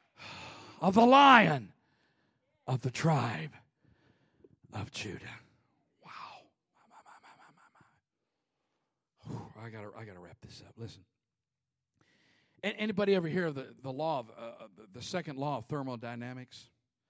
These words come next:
It says everything, y'all forgot your high school already, didn't you? That law says that everything is in decline. If you have a machine,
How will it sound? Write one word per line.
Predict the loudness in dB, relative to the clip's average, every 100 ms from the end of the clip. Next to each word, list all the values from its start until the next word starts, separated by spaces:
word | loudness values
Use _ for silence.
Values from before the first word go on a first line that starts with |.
| _ _ _ _ _ -10
It | -8 -4
says | 0 2 0 -2
everything, | -2 -2 -2 -2 -4 -8
y'all | -8 -10
forgot | -8 -8 -8 -4
your |
high | -4
school | -4 -4 -4
already, | -2 -4 -6
didn't | -8 -10
you? | -16 -20 -20 -20 _ _ _ _ _ _ _ _ _ _ _ -8
That | -4 -2 4
law | 4 4
says | -2 -2 0 0 -2
that | -6 -6 0
everything | 0 0 -2 -2 0 -4 -2 -4
is | -6
in | -4 -6
decline. | -6 -10 -8 -8 -10 -14 -20 _ _ _ _ _ _ _ _ _ _ _ _ _ _ _ _ -16
If | -8
you | -4
have | -2 -2
a | -4
machine, | -2 -4 -2 -4 -4 -4 -6